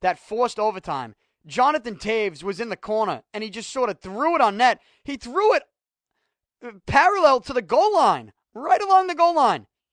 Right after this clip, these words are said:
Frederik Andersen needs to take his blocker as he's looking to his right, and he needs to just put his stick out on the ice,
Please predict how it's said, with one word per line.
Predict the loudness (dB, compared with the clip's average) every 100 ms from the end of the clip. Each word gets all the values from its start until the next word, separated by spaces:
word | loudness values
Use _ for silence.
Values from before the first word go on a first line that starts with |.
| _ _ _ _ _ _
Frederik | _ -2 0 0 0
Andersen | -2 -2 -6 -8
needs | -10 -12
to | -8
take | -4 -4
his | -6
blocker | -8 -4 -2 -4 -12 -20 _ _ _ _ _
as | -8 -8
he's | -8
looking | -10 -10 -10
to | -10
his | -8
right, | -6 -6 -8 _ _ _ _
and | -14 -10
he |
needs | -6 -6 -6
to |
just | -10 -6
put | -6
his | -6
stick | -10 -12 -8 -6 -2
out | -2 -2
on | -4
the | -2 0
ice, | 0 -2 -16 -18